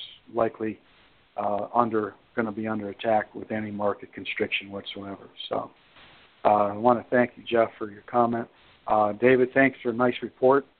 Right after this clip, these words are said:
Really appreciate it. I don't have much to a-, add, uh, to that other than what I've already, you know, added to what Jeff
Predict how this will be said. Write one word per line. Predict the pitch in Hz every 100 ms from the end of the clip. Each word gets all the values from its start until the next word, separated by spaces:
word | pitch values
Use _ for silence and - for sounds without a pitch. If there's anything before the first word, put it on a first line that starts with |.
| _ _ _ _ -
Really | 123 113
appreciate | - 123 - 120 117
it. | 123 -
I | 113 123
don't | 123 120
have | 117 110
much | 117 113 -
to | 110
a-, | 107 104 - 113
add, | 113 107 _ _ -
uh, | 104 -
to | 113
that | 113 110 113 _ _ _ -
other | 110
than | 110 107
what | 107 110
I've | 107
already, | 107 107 107 101 87 _ _ -
you | -
know, | 104 101 98 _ -
added | 107 104 95
to | 110
what | 107 -
Jeff | 107